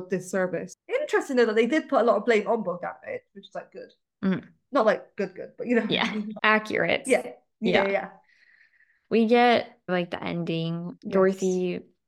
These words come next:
Speaker 2: is gonna go talk to Snyder, I think, 'cause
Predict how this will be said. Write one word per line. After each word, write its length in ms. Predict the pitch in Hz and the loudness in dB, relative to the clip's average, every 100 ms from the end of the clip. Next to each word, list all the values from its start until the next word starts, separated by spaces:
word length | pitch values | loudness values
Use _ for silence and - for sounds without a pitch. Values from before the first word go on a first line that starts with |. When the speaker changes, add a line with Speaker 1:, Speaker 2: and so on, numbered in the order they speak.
| - | -10
Speaker 2:
is 160 | 180 | -8
gonna 280 | - 175 175 | -6 -6 -4
go 600 | 170 170 165 165 165 170 165 _ _ _ - | -4 -2 -2 -2 -4 -8 -16 _ _ _ -12
talk 340 | - 170 170 - | -4 -4 -6 -10
to 220 | 170 175 | -6 -6
Snyder, 600 | - 220 220 226 226 220 - | -6 -2 0 2 4 4 2
I 200 | 190 190 _ _ _ _ - | -4 -6 _ _ _ _ -8
think, 280 | 196 185 190 | -6 -6 -6
'cause 500 | - 180 180 - | 0 0 0 -8